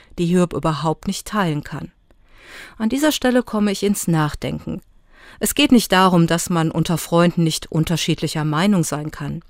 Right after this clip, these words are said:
Aber vielleicht hätte es Hiob und seinen Freunden gut getan, wenn die Freunde mehr zugehört und weniger an ihrer vorgefassten Meinung festgehalten hätten. So manches Mal müssen Menschen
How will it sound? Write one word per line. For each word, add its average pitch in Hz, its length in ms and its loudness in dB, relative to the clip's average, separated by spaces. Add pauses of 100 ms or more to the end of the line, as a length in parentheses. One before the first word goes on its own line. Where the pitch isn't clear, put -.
(480)
Aber 220 400 0
vielleicht 226 440 0
hätte 233 200 0
es - 160 -4
Hiob 247 400 2
und 170 260 -2
seinen 160 320 0
Freunden 170 460 0
gut 247 240 -4
getan, 190 480 2 (480)
wenn 190 140 2
die 196 100 2
Freunde 190 440 4
mehr 170 300 2
zugehört 160 800 0 (160)
und 170 180 -2
weniger 208 540 4
an 175 120 2
ihrer 165 300 -2
vorgefassten 185 840 0
Meinung 160 380 2
festgehalten 156 720 -4
hätten. 147 400 -8 (580)
So - 160 -6
manches 262 440 0
Mal 208 240 4
müssen 185 320 2
Menschen 202 480 4